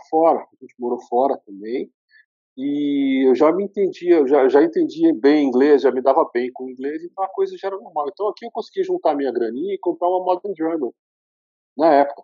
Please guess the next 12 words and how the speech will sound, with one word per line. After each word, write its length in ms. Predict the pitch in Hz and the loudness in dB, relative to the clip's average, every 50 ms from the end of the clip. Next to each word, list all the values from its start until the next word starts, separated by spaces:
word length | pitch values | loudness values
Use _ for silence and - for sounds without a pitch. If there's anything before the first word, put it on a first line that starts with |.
| _ | _
Então 200 | 123 117 - 160 | -14 -2 0 0
você 140 | 170 - 214 - | 0 0 -2 -8
tinha 200 | - - 214 214 | -2 0 0 0
acesso 360 | 214 - - 185 175 - 165 | 0 2 2 2 2 4 0
aos 120 | 143 131 | -2 4
bateras, 480 | 131 147 143 147 - 143 143 131 110 117 | 4 4 4 4 4 4 4 4 2 0
às 120 | 113 - | -2 -4
coisas 200 | - 123 117 123 | -4 -4 -4 -4
que 60 | - - | -4 -8
aconteciam 420 | - 117 - 127 - - 123 123 | -8 -6 -6 -6 -6 -6 -6 0
lá 140 | 143 170 185 - - | 0 0 0 0 -2
fora. 640 | _ 131 139 151 156 143 131 117 107 107 101 95 | _ 4 6 6 8 6 6 4 2 0 -2 -4